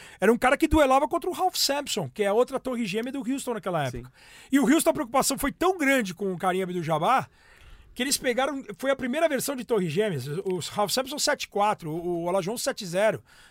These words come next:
Speaker 1: um cara de dois e vinte e outro de dois e treze, pra tentar segurar o Kareem Abdul-Jabbar, o quanto ele era dominante.
Speaker 2: E a história desse time, desse time de Houston, Houston quase chegou a desbancar o Lakers no auge, chegou à final de conferência.
Speaker 1: Chegou à final da N B A em oitenta e seis
Speaker 2: É,
Speaker 1: contra
Speaker 2: isso,
Speaker 1: o
Speaker 2: final da
Speaker 1: Boston.
Speaker 2: N B A contra o Boston, e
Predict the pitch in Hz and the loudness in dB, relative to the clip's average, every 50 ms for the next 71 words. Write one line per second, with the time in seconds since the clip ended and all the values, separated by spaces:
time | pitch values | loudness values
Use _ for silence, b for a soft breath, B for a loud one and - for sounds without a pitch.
0 | b b - 170 208 202 - 226 247 220 208 240 247 214 190 208 165 175 247 247 | b b -10 -10 -6 -2 0 0 0 0 -2 -4 -4 -4 -4 -4 -4 -4 -6 -6
1 | - 285 - - 277 302 302 302 302 254 240 202 - 208 196 226 247 220 131 123 | -6 -8 -8 -10 -12 -12 -8 -6 -6 -6 -6 -6 -4 -2 0 2 2 2 0 -4
2 | 113 - _ b b b b b - 220 214 - 233 202 - 247 262 262 - 277 | -10 -12 _ b b b b b -4 -4 -4 -4 -4 -4 -2 -2 -2 -2 -2 -2
3 | 233 208 196 233 247 233 - 226 220 233 226 196 214 175 208 190 202 240 269 269 | 0 0 0 0 0 0 0 -2 -2 -2 -4 -6 -6 -2 -2 0 2 2 0 0
4 | - - 311 320 - 302 277 269 254 254 226 233 214 196 180 185 180 156 - - | 0 -2 -2 -2 -2 -2 2 4 4 4 4 2 0 0 -2 -2 -2 -4 -2 0
5 | 135 139 139 135 - - 160 165 180 170 170 160 - - - 160 165 151 127 131 | 2 2 2 2 2 4 4 4 4 4 0 -2 -4 -4 -2 -2 -2 -2 0 2
6 | 143 175 214 - 202 - - 165 156 135 123 127 123 123 143 180 233 - - 123 | 4 4 4 2 0 -4 -2 -2 -2 -2 -2 -2 -2 0 2 0 0 -2 -6 -8
7 | 120 123 165 180 - 226 214 196 - - - 160 160 190 208 233 254 - - 240 | -2 -2 -2 0 0 -2 -4 -6 -4 0 4 4 4 4 4 0 -4 -6 -2 -2
8 | 190 151 127 139 151 180 196 180 156 139 131 151 139 127 - 143 143 143 135 131 | -2 0 0 0 2 2 2 2 0 -2 -4 -4 -4 -2 0 2 2 2 2 0
9 | 123 - 165 160 160 208 190 165 165 170 156 123 117 107 - _ - - 127 120 | 0 0 -2 -4 -2 2 4 6 6 6 4 2 -2 -10 -14 _ -8 -6 -4 0
10 | 131 143 - - 175 151 143 147 143 131 - 143 131 - 135 123 117 120 131 156 | 0 0 0 -2 -2 0 0 0 -2 -2 -6 -8 -6 -4 -2 -2 -2 -2 -4 -4
11 | 190 - 240 226 165 147 196 226 - - 262 202 208 262 311 311 320 302 285 262 | -2 0 0 2 4 6 6 6 6 8 6 8 8 6 6 6 4 6 6 6
12 | 302 330 330 - 330 - 370 330 - 143 - - - 302 349 349 392 359 320 277 | 6 4 4 4 6 6 6 6 8 8 8 8 8 6 6 6 6 6 8 8
13 | - - 165 175 156 139 - 151 139 139 147 156 - 151 135 139 135 120 127 131 | 8 8 6 6 4 4 4 4 6 4 4 4 4 0 -4 -4 -2 0 2 4
14 | 143 190 - - - - - 160 190 202 196 - | 4 4 2 0 -6 -6 -4 -2 -2 0 -2 -2